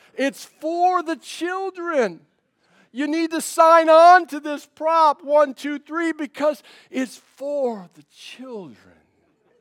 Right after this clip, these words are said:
And so, because you have a heart of compassion for the children, you get in the ballot box and you say yes to Prop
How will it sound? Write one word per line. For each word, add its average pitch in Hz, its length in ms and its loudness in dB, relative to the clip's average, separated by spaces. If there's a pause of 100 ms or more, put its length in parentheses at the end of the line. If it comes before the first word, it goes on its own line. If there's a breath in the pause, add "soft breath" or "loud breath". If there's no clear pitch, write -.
(920 soft breath)
And 247 180 -2
so, 320 480 4
because 254 440 -2
you 247 140 -10
have 233 220 -2
a 214 160 0
heart 262 300 0
of 208 100 -8
compassion 226 800 0
for 269 420 -8 (260 soft breath)
the 208 160 -8
children, 247 920 -10 (640)
you 294 180 -6
get 294 140 -2
in 254 80 -4
the 233 80 -4
ballot 302 420 6
box 254 400 -4 (180 soft breath)
and 240 200 -6
you 311 160 -6
say 269 340 -2
yes 285 720 4
to 247 140 -10
Prop 254 420 -4